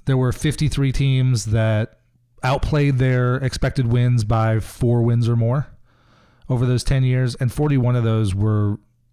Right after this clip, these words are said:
quite good in one-run games. And there were sixty teams that underperformed by four games or more, and almost eighty-two percent of those teams were bad in two-run games. So a few examples that stand out.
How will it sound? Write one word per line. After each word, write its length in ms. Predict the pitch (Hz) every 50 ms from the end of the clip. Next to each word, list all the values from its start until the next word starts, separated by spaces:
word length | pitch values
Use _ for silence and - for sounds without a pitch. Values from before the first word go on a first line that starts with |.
| _ _ _ _ _ _ _ _ _ _ -
quite 240 | - - 143 104 127
good 280 | 113 120 117 113 107 104
in 460 | 127 123 113 110 107 110 107 107 104
one-run 360 | 107 107 110 104 107 101 101 104
games. 400 | 104 101 101 104 120 - - - _ _ _ _ _ - - _ - - - - - - - - _ -
And 100 | - 135
there 80 | 139 135
were 100 | 131 135
sixty 380 | - - 226 214 - - 175 135
teams 280 | - 135 123 123 117
that 100 | 110 123
underperformed 760 | 123 135 127 131 120 - 117 - - 120 110 107 104 104 101
by 140 | 95 101 101
four 240 | - - 113 107 104
games 320 | 98 104 98 98 98 98
or 60 | 104
more, 480 | 104 104 101 101 98 98 95 101 - - - _ _ _ _ - _ _ _ _ _ _ _ _ _ - -
and 520 | 127 117 113 113 110 107 107 110 113 120 - _ _ - -
almost 260 | 135 131 135 131 107
eighty-two 360 | 139 131 120 123 - - 151 147
percent 320 | - 131 - 127 117 113
of 40 | 110
those 200 | 113 113 107 -
teams 220 | - 120 110 101
were 100 | 104 110
bad 360 | 101 90 104 101 104 104 101
in 120 | - 104 98
two-run 320 | - 117 101 104 98 101
games. 320 | 101 - 95 95 101 104 -
So 260 | - 120 113 110 113
a 120 | 117 117
few 200 | - - 135 139
examples 480 | 127 117 110 127 123 117 123 120 107 101
that 100 | 113 107
stand 300 | - - 127 113 107 107
out. 340 | 107 101 98 98 92 -